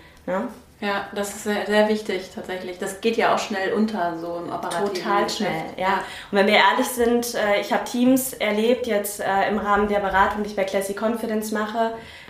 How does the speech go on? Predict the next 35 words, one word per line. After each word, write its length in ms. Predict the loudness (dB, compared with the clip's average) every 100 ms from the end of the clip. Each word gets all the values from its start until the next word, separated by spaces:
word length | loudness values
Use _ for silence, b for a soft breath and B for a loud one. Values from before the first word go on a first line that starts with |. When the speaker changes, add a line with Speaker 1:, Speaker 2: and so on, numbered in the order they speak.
| 0
Speaker 1:
bei, 340 | 4 6 6 4
bei, 320 | 4 4 2
ähm, 320 | -2 -6 -8 -10
Firmen 400 | -8 -6 -4 -4
und 80 | -6
Unternehmen, 560 | -6 -4 0 0 0 -4 B B B 0
da 100 | 0
freuen 420 | 4 6 8 6
sich 220 | 4 -4
teilweise, 640 | -2 0 2 2 2 2 0
äh, 400 | 0 0 -4 -4
Teams, 640 | -2 0 2 -2 -4 -12 -6
wo 160 | 0 2
nicht 340 | 4 2 0
so 80 | -2
viel 200 | 2 0
Struktur 440 | 0 -4 -2 0 4
da 160 | 4
ist. 120 | 6 6
„Oh, 180 | 8
endlich 420 | 8 10 10 8 8
jemand, 300 | 8 8 6
der 100 | 4
Prozesse 280 | 4 4 6 6
Speaker 2:
Ja. 40 | 4
Speaker 1:
und 100 | 2
Strukturen 480 | -2 -4 2 4
Speaker 2:
Ja. 100 | 4 4
Speaker 1:
etabliert.“ 520 | 0 0 0 2 0 B B B B 2
Dann 160 | 2
gibt 180 | 2 0
es 140 | 2
aber 280 | 4 6 6
auch 100 | 2 -2
Teams, 520 | -6 -6 -6 -8